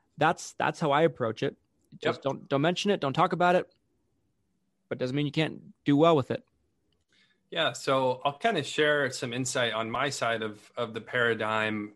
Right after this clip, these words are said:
Speaker 2: uh, from the marketing perspective. And again, understanding this compliance with O E P,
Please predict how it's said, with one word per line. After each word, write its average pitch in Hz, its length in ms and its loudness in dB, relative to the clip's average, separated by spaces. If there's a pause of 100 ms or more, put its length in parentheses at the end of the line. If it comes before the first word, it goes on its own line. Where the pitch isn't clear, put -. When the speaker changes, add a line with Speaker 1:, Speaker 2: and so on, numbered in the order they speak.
Speaker 2:
uh, 107 280 -2
from 120 140 -8
the 113 80 -6
marketing 139 480 -4
perspective. 120 720 -4 (240)
And 120 120 -12
again, 113 420 -4
understanding 120 540 -4
this 113 160 -6
compliance 139 800 -4 (140)
with 135 200 -2
O 123 300 -2
E 123 100 -4
P, 120 360 -2